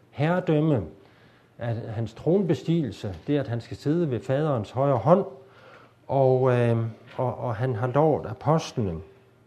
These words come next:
at de også skal få del i hans herredømme.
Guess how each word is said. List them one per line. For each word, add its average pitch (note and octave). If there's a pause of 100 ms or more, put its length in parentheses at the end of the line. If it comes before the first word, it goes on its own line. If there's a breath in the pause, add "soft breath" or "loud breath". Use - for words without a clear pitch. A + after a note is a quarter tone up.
(460)
at A#2
de D3+
også C3+
skal -
få -
del C#3+
i G#2+
hans G2+ (320 soft breath)
herredømme. D3